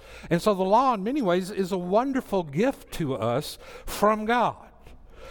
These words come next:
But according to the Confession of Faith, true believers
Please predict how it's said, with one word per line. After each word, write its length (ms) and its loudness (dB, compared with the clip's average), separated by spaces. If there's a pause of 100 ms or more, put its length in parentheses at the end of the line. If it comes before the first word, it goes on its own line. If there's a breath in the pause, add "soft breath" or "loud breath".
(180 loud breath)
But 120 8
according 480 2
to 100 -6
the 100 -4
Confession 600 -2
of 80 -4
Faith, 440 0
true 380 0
believers 880 -2